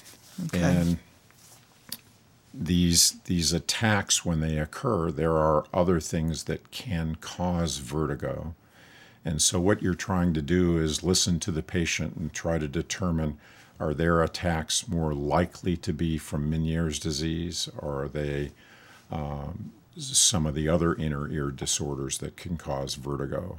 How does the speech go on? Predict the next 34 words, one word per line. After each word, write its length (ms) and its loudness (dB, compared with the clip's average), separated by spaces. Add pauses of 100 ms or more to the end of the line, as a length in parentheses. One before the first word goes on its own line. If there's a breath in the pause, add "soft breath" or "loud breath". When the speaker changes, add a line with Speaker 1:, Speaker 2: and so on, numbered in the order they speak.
Speaker 2:
Uh, 180 -10
the 120 -2
most 260 0
common 420 -4
is 160 -6
benign 540 -4
positional 640 -4
vertigo. 560 -6 (880 loud breath)
And 140 4
so, 320 8
a-, 260 0
again, 320 4
early 340 8
on 240 8
in 120 4
the 80 4
disease, 600 0
it 120 -6
can 180 0
be 140 0
difficult 600 -2
to 120 -4
kinda 320 0
nail 300 2
this 220 0
down, 400 0
and 120 -2
I'll 140 4
oftentimes 760 2
tell 200 0
my 180 2
patients, 580 -4
you 80 -2
know, 320 0